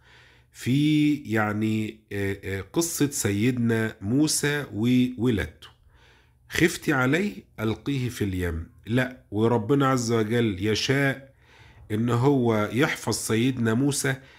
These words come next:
لا، واللي يلتقطه على فكرة امرأة فرعون ويتربى في قصر فرعون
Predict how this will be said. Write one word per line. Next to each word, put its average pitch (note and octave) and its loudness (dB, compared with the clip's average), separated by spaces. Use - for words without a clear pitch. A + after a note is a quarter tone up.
لا، E3 2
واللي D3 2
يلتقطه C#3+ -2
على C3+ 0
فكرة A2 0
امرأة B2+ 2
فرعون C3 2
ويتربى B2+ 0
في - -6
قصر C3+ -2
فرعون C#3+ 2